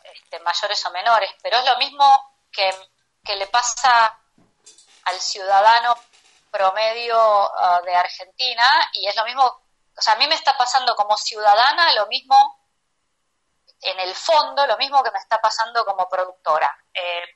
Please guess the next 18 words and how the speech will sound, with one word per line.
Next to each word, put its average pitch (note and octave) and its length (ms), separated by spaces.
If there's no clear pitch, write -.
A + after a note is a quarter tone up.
me, F#3+ 380
como A3+ 220
ciudadana, C#4+ 760
eh, F#3 540
estoy A3 1080
viendo B3+ 840
con G3 240
muchísima B3 640
preocupación A3+ 960
y, - 120
y F3+ 100
estoy A3+ 360
en A3+ 100
alerta, A3 800
eh, F3 520
porque A#3 340
veo B3 400
avasallados A3 1000